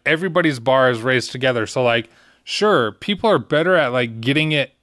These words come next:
in the hoop just in general, but also the people defending that hoop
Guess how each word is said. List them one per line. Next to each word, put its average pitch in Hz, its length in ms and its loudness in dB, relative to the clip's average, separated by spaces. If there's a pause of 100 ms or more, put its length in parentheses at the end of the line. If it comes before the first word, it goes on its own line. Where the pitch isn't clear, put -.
(100)
in 156 240 0
the 143 100 2
hoop 147 480 -2 (920)
just 131 360 -4
in 139 240 -2
general, 131 760 -2 (100)
but 135 240 0
also 175 320 0
the 147 100 -6
people 165 360 -4
defending 151 580 -2
that 120 220 0
hoop 123 360 -6